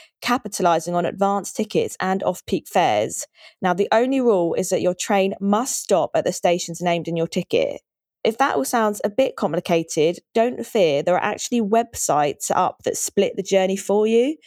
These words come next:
So try TrainSplit or splitticketing dot co dot U K. When we tried this hack on a journey from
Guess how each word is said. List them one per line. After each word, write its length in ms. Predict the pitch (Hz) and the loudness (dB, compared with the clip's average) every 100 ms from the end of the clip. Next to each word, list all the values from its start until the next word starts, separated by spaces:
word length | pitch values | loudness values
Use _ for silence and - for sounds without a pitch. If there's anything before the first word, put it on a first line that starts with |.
| - - _ | -20 -20 _
So 240 | - 185 | 0 0
try 460 | 180 - 202 202 185 - | 0 -2 0 2 0 -4
TrainSplit 680 | - 208 208 - 180 165 - | 0 0 0 -2 2 2 2
or 200 | 180 175 | 0 0
splitticketing 880 | 175 - 196 - 208 202 - 165 160 | -2 -2 -2 -2 -4 -4 -4 -2 0
dot 160 | 180 165 | -2 0
co 180 | 180 165 | 0 0
dot 160 | 165 | -2
U 120 | 143 | -4
K. 420 | 147 170 123 92 - _ _ _ _ - | -2 0 2 0 -6 _ _ _ _ -2
When 300 | 196 285 359 | 0 0 2
we 140 | 370 | 2
tried 360 | 381 247 220 254 | 2 2 2 2
this 200 | 285 - | -2 0
hack 320 | 220 180 - | 0 0 0
on 140 | 202 | 0
a 40 | 196 | 0
journey 380 | 190 202 196 190 | 2 2 2 -2
from 280 | - 180 | -2 -2